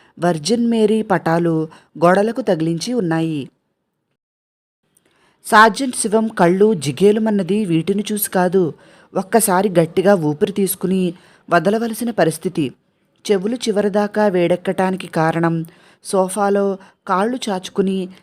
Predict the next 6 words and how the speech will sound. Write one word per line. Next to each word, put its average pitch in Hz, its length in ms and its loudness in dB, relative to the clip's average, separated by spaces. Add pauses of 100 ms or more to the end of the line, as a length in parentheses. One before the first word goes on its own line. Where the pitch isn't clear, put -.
(120)
లేత 190 380 0
నీలం 196 420 -4
రంగు 202 260 -2
డ్రెస్సింగ్ 165 440 -2
గౌను 196 220 -2
తొడుక్కుని 165 680 -4